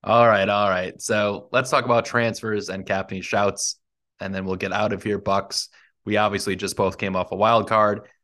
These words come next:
I will be rolling because I have six double game week players.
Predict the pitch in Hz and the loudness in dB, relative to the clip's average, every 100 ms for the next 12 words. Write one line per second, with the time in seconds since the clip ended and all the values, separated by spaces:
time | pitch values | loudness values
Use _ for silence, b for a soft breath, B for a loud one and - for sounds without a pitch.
0 | _ - 107 180 196 123 107 104 127 110 | _ -2 2 4 4 2 2 4 4 4
1 | 101 104 95 95 92 95 98 87 - 117 | 0 -6 -6 -4 -2 0 -2 -2 -4 -6
2 | - 120 98 92 107 107 104 - 113 101 | -6 -4 -4 -4 -4 -2 -4 -2 0 2
3 | 98 95 92 | 0 -2 -6